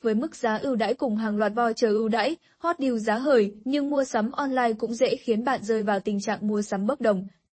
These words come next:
Phần lớn việc mua hàng của chúng ta thường là do thị hiếu mà không phải chi trả cho những thứ thực sự cần. Bản chất của mua sắm trực tuyến khiến bạn khó cảm nhận được chi phí mua hàng một cách thực sự.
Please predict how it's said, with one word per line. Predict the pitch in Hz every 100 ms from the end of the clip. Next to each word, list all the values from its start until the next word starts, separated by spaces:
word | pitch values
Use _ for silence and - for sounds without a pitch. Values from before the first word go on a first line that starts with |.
| _ _
Phần | 311 277
lớn | 254 269
việc | 320 247
mua | 302
hàng | 294 269 208
của | 208
chúng | 208 220
ta | 233 269 254
thường | 254 214
là | 220 214
do | 214 262
thị | 262
hiếu | 226 226 208 277 320
mà | 269 226
không | 285 262
phải | 254 196
chi | 269 247
trả | 277 208
cho | 190 262
những | 226 226
thứ | 269 233
thực | 262 262
sự | - 233 -
cần. | 220 202 196 - _ _ _
Bản | 269 294 233
chất | 349 -
của | 269
mua | 214 269 247
sắm | 226 240
trực | 311 -
tuyến | 226 214
khiến | - 233 254
bạn | 277 -
khó | - 220
cảm | 311 220
nhận | 214 214
được | 214 208
chi | 254 233
phí | 233 226
mua | 269 240
hàng | 233 220 196
một | 202 196
cách | 302 -
thực | 220
sự. | - 233 214